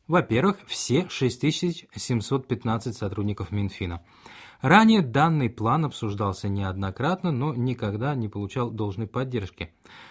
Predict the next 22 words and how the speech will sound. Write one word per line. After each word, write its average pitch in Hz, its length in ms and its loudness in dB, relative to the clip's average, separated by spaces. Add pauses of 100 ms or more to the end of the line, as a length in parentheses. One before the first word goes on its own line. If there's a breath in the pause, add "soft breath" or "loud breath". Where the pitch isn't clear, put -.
(120)
Андрей 98 260 -2
Бабиш 92 260 -4
считает 147 640 -4
нецелесообразным 107 1080 -2 (300 loud breath)
содержать 113 580 0
тридцать 110 380 -2
восемь 104 340 -4
разных 101 440 -2 (100)
зданий 113 560 0
в 143 60 -8
центральной 98 460 -2
части 98 360 -6
чешской 98 340 -10
столицы, 110 440 -4
которые 107 380 -4 (360 loud breath)
заняты 113 580 0
министерскими 107 840 -2
чиновниками 110 600 -2
и 110 160 -2
работниками 104 640 -4
подведомственных 104 920 -2
организаций. 107 720 -2